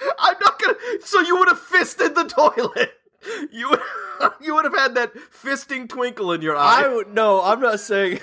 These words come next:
Speaker 2: <laughs> I would have had a fisting twinkle. I would have problem solved the issue. I would have left it though.
Speaker 1: I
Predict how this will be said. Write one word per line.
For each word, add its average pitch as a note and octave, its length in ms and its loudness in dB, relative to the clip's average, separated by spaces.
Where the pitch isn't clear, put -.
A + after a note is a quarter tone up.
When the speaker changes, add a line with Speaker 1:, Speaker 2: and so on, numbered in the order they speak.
Speaker 2:
<laughs> - 160 -4
I G3+ 120 -2
would G#3+ 160 0
have G3+ 80 2
had F#3+ 100 2
a E3+ 100 -8
fisting F3 360 -4
twinkle. C3+ 500 -8
I F#3 140 0
would G#3+ 80 4
have G3+ 100 0
problem A#3 320 0
solved E3 340 0
the F3 140 -2
issue. B2+ 400 -6
I G3 100 0
would D#4 140 2
have G#3 100 4
left G3 400 0
it D#3+ 160 0
though. D#3 440 -2
Speaker 1:
I D4 120 4